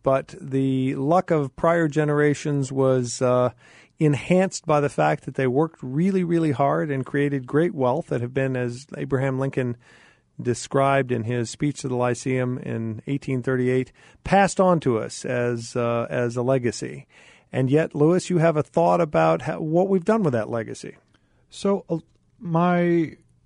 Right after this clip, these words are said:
Speaker 2: fear is that we are turning a lot of this legacy over to utopians,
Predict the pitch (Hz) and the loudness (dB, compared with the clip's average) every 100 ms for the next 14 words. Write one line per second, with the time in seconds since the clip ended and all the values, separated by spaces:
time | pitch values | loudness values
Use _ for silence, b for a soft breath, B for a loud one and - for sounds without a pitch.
0 | - - - 214 247 160 143 135 135 135 | -20 -20 -2 4 6 6 4 2 2 0
1 | 139 135 139 139 127 - - 175 175 156 | 0 2 4 2 0 -4 0 2 4 2
2 | 120 117 127 143 127 131 - - - 113 | 2 4 4 4 2 -2 -4 -12 -8 0
3 | 117 120 120 - 127 117 113 - 120 117 | 2 2 0 -2 -4 -2 -2 -2 -2 -2
4 | 117 - - 117 113 117 - 123 117 117 | -4 -6 -6 -4 -4 -6 -2 0 0 -2
5 | 117 135 160 - - | -4 -4 -6 -10 -14